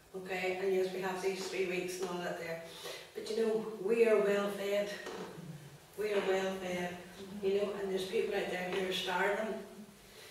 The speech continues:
Speaker 1: for what we have, you know. I mean, like that there,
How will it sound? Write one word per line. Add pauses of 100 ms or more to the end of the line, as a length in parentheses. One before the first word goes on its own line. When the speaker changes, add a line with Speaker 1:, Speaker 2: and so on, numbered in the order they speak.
(360)
Speaker 1:
for (120)
what
we
have, (1160)
you
know. (680)
I
mean,
like
that
there,